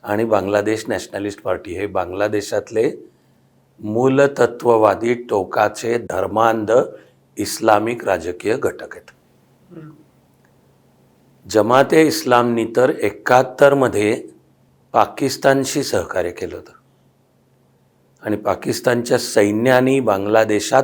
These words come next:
Speaker 1: कत्तली केल्या, त्याचे लेखी आदेश आहेत, त्याचे पुरावे आहेत, त्यावर अभ्यासपूर्ण ग्रंथ लिहिले गेलेले आहेत.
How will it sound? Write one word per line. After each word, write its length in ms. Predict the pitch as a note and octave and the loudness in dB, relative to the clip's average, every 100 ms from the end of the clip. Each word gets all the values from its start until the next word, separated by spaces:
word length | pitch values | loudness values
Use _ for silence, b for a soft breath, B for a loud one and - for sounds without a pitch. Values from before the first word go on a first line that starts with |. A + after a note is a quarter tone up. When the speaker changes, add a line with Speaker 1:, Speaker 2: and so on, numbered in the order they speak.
| - | 0
Speaker 1:
कत्तली 460 | G#2 - - G#2 G2 | -6 -6 0 0 0
केल्या, 320 | - E2+ F2+ - _ _ _ _ _ _ - | -10 -8 -10 -12 _ _ _ _ _ _ -12
त्याचे 380 | A2 A2 F#2+ | -6 -4 -2
लेखी 360 | F#2 G2 - B2 | -4 -4 -4 0
आदेश 400 | F#2+ E2 F#2 - | 0 -2 -6 -4
आहेत, 120 | G#2 - | -6 -6
त्याचे 240 | G#2 F#2+ G2 | -10 -10 -10
पुरावे 500 | - G2 F#2+ G2 G#2+ | -10 -6 -4 -2 -4
आहेत, 240 | F2+ A#2+ B2 b b b b - | -4 -10 -14 b b b b 0
त्यावर 300 | F#2+ G#2 G2+ | 2 4 2
अभ्यासपूर्ण 560 | E2+ G2+ G#2+ - G#2 | 0 -2 -2 -4 -4
ग्रंथ 460 | G2 G2 G#2 A#2+ B2 | -2 -2 -2 -2 -2
लिहिले 300 | A2 F2 F2+ | -2 -2 -6
गेलेले 340 | E2+ D#2+ E2 | -8 -10 -10
आहेत. 120 | A2 | -10